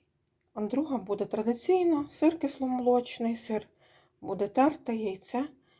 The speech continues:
і зелень додам. Цибульку ріжу на кубики і буду смажити на пательні. Невеликій кількості жиру. Пательню зразу ставлю,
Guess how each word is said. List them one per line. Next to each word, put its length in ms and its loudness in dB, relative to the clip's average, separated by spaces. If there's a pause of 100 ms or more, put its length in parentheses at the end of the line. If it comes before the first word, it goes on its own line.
(140)
і 80 -2
зелень 440 0
додам. 400 -12 (1500)
Цибульку 640 -8 (100)
ріжу 320 2
на 200 -4
кубики 520 2 (420)
і 80 -4
буду 280 0
смажити 520 -6
на 140 -4
пательні. 600 -8 (800)
Невеликій 480 2 (100)
кількості 560 -8
жиру. 340 -4 (1500)
Пательню 480 0 (380)
зразу 400 2
ставлю, 480 2